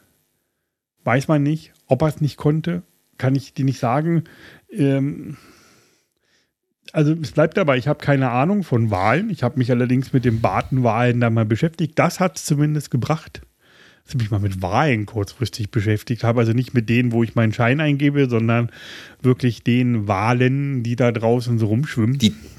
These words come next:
Speaker 2: die Tiere.
Speaker 1: Habe ich vorher auch nicht gemacht. Und man hat jetzt ein Tier gerettet. Ja, yay. Ne? Also mal so runtergebrochen, auch wenn ich das gern verfolgt habe und wenn ich da auch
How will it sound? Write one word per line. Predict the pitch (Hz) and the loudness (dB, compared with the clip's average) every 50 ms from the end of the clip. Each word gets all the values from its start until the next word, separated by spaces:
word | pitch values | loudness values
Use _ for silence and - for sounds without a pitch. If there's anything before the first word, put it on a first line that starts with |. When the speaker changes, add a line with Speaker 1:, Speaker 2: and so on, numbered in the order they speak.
| - - - | -12 -2 0
Speaker 2:
die | 98 90 | 0 0
Tiere. | - - 101 101 101 98 90 87 82 - - - - - - _ _ _ _ _ _ _ _ _ _ _ | 0 0 0 2 2 4 2 2 0 0 -8 -18 -20 -20 -20 _ _ _ _ _ _ _ _ _ _ _
Speaker 1:
Habe | - 123 113 120 | -2 0 0 0
ich | 117 - | 0 0
vorher | - 123 120 120 120 | 0 0 0 2 2
auch | 123 127 120 | 0 -2 -2
nicht | 131 120 - - | -2 -4 -2 -2
gemacht. | 113 104 101 113 117 110 - - | -2 0 0 0 -2 -2 -4 -2
Und | 117 117 110 - - - - - _ _ _ _ _ _ _ _ _ _ _ _ - - - - - 311 269 _ | -2 -2 -2 -4 -8 -20 -20 -20 _ _ _ _ _ _ _ _ _ _ _ _ -20 -20 -20 -20 -20 -20 -20 _
man | - - 170 135 127 123 | -16 -8 -2 0 0 2
hat | 139 151 - | 2 0 0
jetzt | 147 123 - - - - | -2 -4 -4 -6 -18 -10
ein | - - 107 110 113 113 | -2 0 0 2 2 0
Tier | - - - 123 120 | -2 0 0 0 2
gerettet. | 113 120 104 95 95 - 107 98 - - | 2 2 0 -2 -4 -6 -6 -8 -6 -2
Ja, | - 110 110 113 113 120 - - | 0 2 2 2 2 0 0 -4
yay. | - 113 110 113 110 113 110 104 95 92 - _ _ _ _ _ - | -8 -6 -2 0 2 2 2 0 -4 -8 -14 _ _ _ _ _ -4
Ne? | - 131 147 170 175 - | 0 0 0 0 -2 -4
Also | - 143 139 135 139 | -2 0 0 0 0
mal | 143 151 135 127 127 127 | 0 0 0 2 2 2
so | 120 123 127 127 139 | 2 0 0 0 -2
runtergebrochen, | 131 120 123 131 131 135 131 120 120 120 113 117 123 113 - 117 123 | -2 0 0 0 2 2 2 2 2 0 0 0 -2 0 0 -4 -4
auch | 123 127 107 | -2 -2 0
wenn | 127 123 | 2 2
ich | 123 113 | 2 2
das | 131 117 - | 0 -2 0
gern | - 127 127 127 | 0 0 0 0
verfolgt | - 123 113 - 127 127 143 139 - | -2 -4 -2 0 0 0 0 0 0
habe | 131 123 117 117 120 | 0 0 0 0 -2
und | 113 113 | -2 0
wenn | 120 120 127 | 0 0 0
ich | 123 - | 0 0
da | - 120 120 | 0 0 0
auch | 120 117 117 104 - | 2 -2 -4 -6 -8